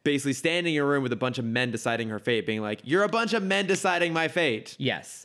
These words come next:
Speaker 2: They didn't use her signature line, which
Speaker 1: "I'm
Speaker 2: is,
Speaker 1: not a
Speaker 2: uh,
Speaker 1: prize to be won."
Speaker 2: Yes. Her one fucking line.
Speaker 1: But again, her trajectory in this is a lot different. Like, in that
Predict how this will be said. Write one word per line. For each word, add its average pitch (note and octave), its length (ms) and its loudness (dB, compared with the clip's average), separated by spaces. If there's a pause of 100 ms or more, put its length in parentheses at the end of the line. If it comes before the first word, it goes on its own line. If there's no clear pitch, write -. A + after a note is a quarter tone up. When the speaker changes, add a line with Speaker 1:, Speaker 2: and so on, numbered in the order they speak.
(160)
Speaker 2:
They E3+ 100 4
didn't A#3+ 180 4
use A#3 160 6
her G#3+ 180 4
signature F#3+ 460 0
line, G2+ 460 0 (420)
which D3 260 0
Speaker 1:
"I'm D3 80 4
Speaker 2:
is, C3+ 60 2
Speaker 1:
not C3+ 160 6
a - 20 4
Speaker 2:
uh, A2+ 40 4
Speaker 1:
prize C3+ 220 0
to C#3 60 -2
be C3+ 100 2
won." B2 280 0
Speaker 2:
Yes. D#3 640 0 (480)
Her G3+ 200 2
one A3 480 2
fucking A3 420 0
line. D3+ 420 2 (640)
Speaker 1:
But A#3+ 260 -2
again, G#3+ 240 0
her G3 200 2
trajectory G3 580 0
in F#3 80 2
this F3 180 0
is D3 80 -10
a E3+ 60 0
lot D#3+ 280 0
different. F3 420 -2
Like, C3 200 -2 (300)
in E3+ 140 0
that G3+ 240 0